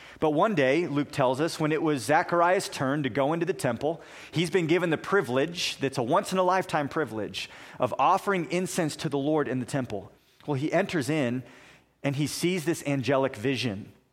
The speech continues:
Gabriel speaks to him, gives him this message, which obviously terrified Zechariah, but the angel, uh, assured him he was not there to pronounce judgment.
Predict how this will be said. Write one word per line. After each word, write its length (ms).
Gabriel 540
speaks 400
to 120
him, 240
gives 260
him 180
this 180
message, 460
which 240
obviously 540
terrified 680
Zechariah, 640
but 120
the 140
angel, 680
uh, 160
assured 520
him 180
he 120
was 180
not 320
there 180
to 80
pronounce 480
judgment. 400